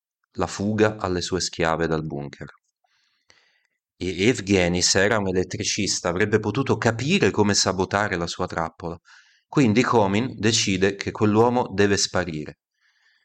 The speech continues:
E con la sua solita abilità manuale, il nostro improvvisa una sedia elettrica.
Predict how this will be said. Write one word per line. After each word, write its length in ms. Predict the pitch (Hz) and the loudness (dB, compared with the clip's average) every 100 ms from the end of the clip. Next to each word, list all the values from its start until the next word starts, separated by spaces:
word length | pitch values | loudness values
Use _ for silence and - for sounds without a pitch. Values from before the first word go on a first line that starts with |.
| _ _ | _ _
E 100 | 90 | -4
con 200 | 95 90 | 0 2
la 120 | 87 | 0
sua 220 | - 90 | 0 0
solita 600 | - 139 147 107 92 87 | 2 2 2 2 -2 -2
abilità 480 | 82 85 82 82 120 | -2 -2 -2 -2 -2
manuale, 720 | 90 95 95 78 78 107 - _ _ - | -2 -2 0 0 -2 -4 -6 _ _ -4
il 160 | 139 | 0
nostro 500 | 117 85 - - 107 | 2 0 -2 -2 -4
improvvisa 680 | 104 101 107 101 131 113 110 | -4 -2 -2 -2 -2 -2 -2
una 200 | 101 101 | -2 -2
sedia 460 | 95 - 117 110 107 | -2 -2 -2 -2 -2
elettrica. 640 | 101 85 - - 92 - | -2 -4 -8 -16 -18 -20